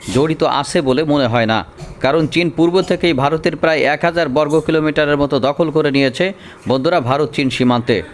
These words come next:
আর চীন দাবি করে অরুণাচল প্রদেশ তাদেরই একটি প্রদেশ। আপনারা জানেন, ভারতের সেভেন সিস্টার সহ সিকিম,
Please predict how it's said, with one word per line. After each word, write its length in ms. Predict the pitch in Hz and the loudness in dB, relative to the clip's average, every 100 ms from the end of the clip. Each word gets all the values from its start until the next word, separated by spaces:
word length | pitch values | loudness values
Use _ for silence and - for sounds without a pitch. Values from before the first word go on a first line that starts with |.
| - - - | -20 -12 -4
আর 140 | 113 120 | -4 -2
চীন 160 | 170 196 | -2 0
দাবি 240 | 151 156 175 | 0 0 2
করে 260 | 175 131 156 - - | 2 2 0 -4 -4
অরুণাচল 520 | 113 151 175 185 190 175 | 0 2 2 0 0 0
প্রদেশ 340 | 175 165 160 - | 0 0 -2 -2
তাদেরই 320 | 151 147 165 165 | -2 0 2 0
একটি 180 | 156 143 | 0 0
প্রদেশ। 400 | 120 113 117 110 - - - - - - | 2 2 2 -2 -10 -18 -20 -20 -14 -6
আপনারা 340 | 135 170 175 | -4 0 0
জানেন, 420 | 147 143 131 131 98 85 - - | 0 0 2 2 0 -4 -12 -6
ভারতের 360 | 95 131 160 175 | -2 0 0 -2
সেভেন 320 | 139 160 165 160 | -2 0 0 0
সিস্টার 320 | 175 - 170 | -2 -2 0
সহ 120 | 175 156 156 | 0 0 0
সিকিম, 440 | - 151 170 | -2 -2 0